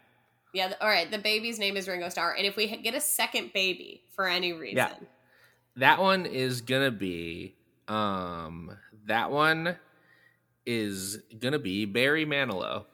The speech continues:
Speaker 1: I was gonna say Lil Trash Mouth, but I like Barry.
Speaker 2: Oh. Well, you know, y-, I, th-, well, so, okay,
Speaker 1: You're
Speaker 2: I
Speaker 1: right,
Speaker 2: like 'em
Speaker 1: Barry
Speaker 2: both. And
Speaker 1: Manilow.
Speaker 2: no, I like 'em both. And what I was gonna say is, y-, so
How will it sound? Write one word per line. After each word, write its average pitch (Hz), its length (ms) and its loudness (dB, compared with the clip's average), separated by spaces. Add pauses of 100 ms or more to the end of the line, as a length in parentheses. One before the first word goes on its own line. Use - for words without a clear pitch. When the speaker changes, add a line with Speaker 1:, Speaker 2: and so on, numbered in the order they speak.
(920)
Speaker 1:
I 208 80 -2
was 226 140 -4
gonna 254 160 0
say 214 180 0
Lil 185 280 -2
Trash 175 420 -2
Mouth, 147 440 -6
but 196 140 -2
I 185 120 0
like 214 280 0
Barry. 226 180 0
Speaker 2:
Oh. 147 1080 8 (1120)
Well, 214 280 10
you 233 180 6
know, 302 280 8 (100)
y-, 226 640 0
I, 240 100 10
th-, 214 260 2
well, 247 180 10
so, 254 280 8
okay, 220 120 2
Speaker 1:
You're 123 100 6
Speaker 2:
I 139 60 12
Speaker 1:
right, 196 80 12
Speaker 2:
like 233 160 8
'em - 140 4
Speaker 1:
Barry - 0 - (200)
Speaker 2:
both. 185 120 4
And 160 100 2
Speaker 1:
Manilow. 135 100 -4 (800)
Speaker 2:
no, 262 140 12
I 220 120 12
like 269 240 12
'em 269 120 6
both. 202 300 10
And 147 160 2
what 185 100 8
I 196 100 12
was 190 100 4
gonna 202 160 4
say 214 460 8
is, 156 380 2 (540)
y-, 160 240 -6
so 156 640 6